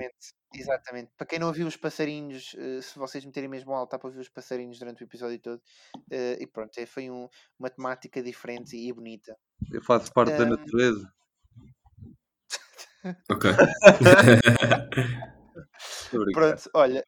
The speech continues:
Speaker 1: e é, é isto hoje. Eh, nós realmente voltamos para a semana, eh, e também daqui a duas semanas voltaremos a ter, eh, um convidado, eh, no podcast. Não vamos ainda revelar quem, mas, mas vão ter que aguardar,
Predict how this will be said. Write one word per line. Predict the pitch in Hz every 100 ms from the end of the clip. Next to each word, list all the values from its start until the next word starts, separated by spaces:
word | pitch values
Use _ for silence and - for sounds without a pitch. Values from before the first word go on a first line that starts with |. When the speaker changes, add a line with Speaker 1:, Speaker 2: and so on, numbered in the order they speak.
| -
Speaker 1:
e | 170 170 170 180 -
é, | 165 156 151 170
é |
isto | 139 120 - 123
hoje. | 120 - -
Eh, | 131 123 123
nós | 131 135
realmente | 135 135 135 127
voltamos | 131 131 127 -
para | 127
a |
semana, | - 123 123 127 139 _ -
eh, | 135 131 123 123 117
e | - 127
também | 127 131 131
daqui | 135 131 139
a |
duas | 127 135
semanas | - 135 127 123 - _ _ _ _ _ _ -
voltaremos | 147 147 147 139 135 131
a |
ter, | 127 135 127
eh, | 127 131
um | 139
convidado, | 135 127 123 120 117 _ -
eh, | 127 117
no | 117
podcast. | 110 113 - 110 131
Não | 127
vamos | 123 123
ainda | 120 127
revelar | 127 123 123 117
quem, | 117 117 120 _ _ _ _ _
mas, | 117 113 110 107 104 - - _ _ _ _ _ _ -
mas | 113
vão | 110
ter | 110
que | 110
aguardar, | 107 104 104